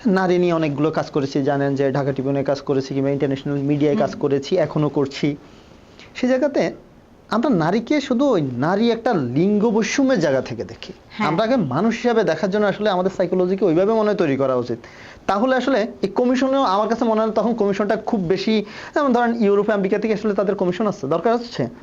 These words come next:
Speaker 2: হ্যাঁ।
Speaker 1: কিন্তু তারা কি, নারীরা কি স্বাধীন না, স্বাধীন সত্তা হিসাবে কাজ করছে না? কেন আমার দেশের একটা নারী রাত আটটার পরে কাজ কর-, বের হতে পারবে না? কেন তার সিকিউরিটি নিয়ে তাকে কনসার্ন থাকতে হবে?
Speaker 2: কনসার্ন থাকতে
Speaker 1: কেন
Speaker 2: হবে।
Speaker 1: আমার মা, বোন, ভাই, মানে, এ,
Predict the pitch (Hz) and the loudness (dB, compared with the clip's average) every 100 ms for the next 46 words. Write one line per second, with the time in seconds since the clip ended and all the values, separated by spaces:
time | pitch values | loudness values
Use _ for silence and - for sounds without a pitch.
0 | 190 196 185 - 240 233 196 208 240 208 | -12 -10 -8 -2 -2 0 0 0 2 2
1 | 170 180 202 233 190 202 196 139 147 165 | 2 2 0 0 0 0 0 0 0 -2
2 | 180 175 185 202 196 196 - 196 190 131 | -2 -2 0 0 0 0 -2 -2 -2 -4
3 | - - - - 269 277 240 208 196 202 | -6 -18 -10 -2 2 2 2 0 0 0
4 | 196 202 180 175 170 165 - - 170 170 | 0 0 0 2 0 -2 -14 -2 0 2
5 | 180 165 170 170 165 156 - 175 170 151 | 0 0 0 2 2 0 -2 -4 -2 0
6 | 165 170 175 175 170 180 185 220 233 226 | 2 2 2 2 2 0 0 0 2 0
7 | 202 196 180 175 185 185 175 - - - | -2 0 2 2 0 0 -2 -10 -20 -20
8 | - - - - - 190 185 175 175 165 | -20 -20 -20 -12 -2 2 2 2 2 -2
9 | 156 165 170 226 190 180 190 190 - - | 0 -2 -2 0 0 2 0 -4 -12 -4
10 | 247 254 247 240 226 190 196 180 196 190 | 0 2 2 2 2 2 2 2 2 2
11 | 160 165 175 175 156 156 180 185 156 | 2 2 2 2 0 0 0 0 0